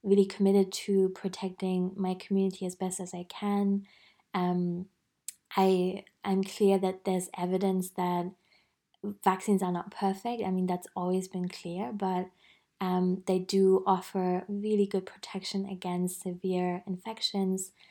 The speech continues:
They lower the risk of infection overall, and most importantly for me personally, they lower my risk to spread it, even though I understand I can still spread covid, even now that I'm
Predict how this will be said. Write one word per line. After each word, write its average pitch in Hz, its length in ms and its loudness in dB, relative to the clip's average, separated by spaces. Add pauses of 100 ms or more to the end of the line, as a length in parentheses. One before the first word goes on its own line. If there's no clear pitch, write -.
(360)
They 196 180 4
lower 185 400 4
the 185 120 -2
risk 185 220 -2
of 196 120 -10
infection 185 520 -6
overall, 196 720 2
and 180 320 0 (500)
most 190 300 4
importantly 190 480 -2
for 190 140 -4
me 185 160 0
personally, 185 500 -4
they 180 360 -2
lower 185 360 0
my 180 260 -2
risk 180 320 -4 (120)
to 196 100 -4
spread 247 380 -6
it, 185 100 -8
even 190 300 0
though 180 340 0 (400)
I 190 100 2
understand 185 460 0
I 180 60 -6
can 196 360 0
still 202 280 -2
spread 196 340 -6
covid, 190 540 0
even 185 280 -2
now 180 240 0
that 190 140 -8
I'm 180 300 -4